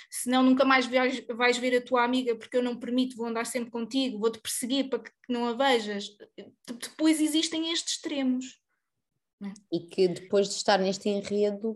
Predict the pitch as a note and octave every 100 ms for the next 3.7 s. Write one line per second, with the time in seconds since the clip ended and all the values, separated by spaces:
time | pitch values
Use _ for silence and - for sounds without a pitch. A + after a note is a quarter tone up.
0 | A3 G#3 F#3 G#3 G#3+ A3 A3 G#3+ A3 A3
1 | G#3+ - G#3 - A3 A3 A3+ A3 - A3
2 | G#3+ A3+ A3+ G#3+ - - _ C#4 E4 -
3 | D#4+ D#4+ C#4+ - C3+ B2 C3